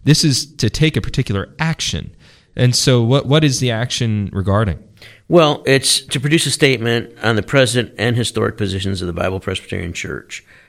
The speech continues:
Speaker 2: on gender identity and to recommend to the eighty-fifth General Synod the best method to adopt it, because resolutions are completely non-binding.
Speaker 1: Yeah.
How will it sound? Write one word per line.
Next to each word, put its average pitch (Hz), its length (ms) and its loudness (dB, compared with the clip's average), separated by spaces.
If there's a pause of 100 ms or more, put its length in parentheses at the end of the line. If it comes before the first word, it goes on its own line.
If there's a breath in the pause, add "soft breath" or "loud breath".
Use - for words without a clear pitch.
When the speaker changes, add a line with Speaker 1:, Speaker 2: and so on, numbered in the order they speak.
(140)
Speaker 2:
on 95 160 -4
gender 104 320 -2
identity 73 500 -6
and 80 100 -8
to 104 120 -8
recommend 101 480 -4
to 95 60 -6
the 90 100 -8
eighty-fifth 90 560 -8
General 92 280 -6
Synod 92 340 -8 (320 loud breath)
the 92 60 -4
best 98 400 -2
method 92 420 -4
to 101 80 -6
adopt 87 400 -4
it, - 300 -14
because 98 300 -4
resolutions 117 720 -2 (380 loud breath)
are - 120 -2
completely 107 440 -4
non-binding. 87 600 -6 (420)
Speaker 1:
Yeah. 87 240 -2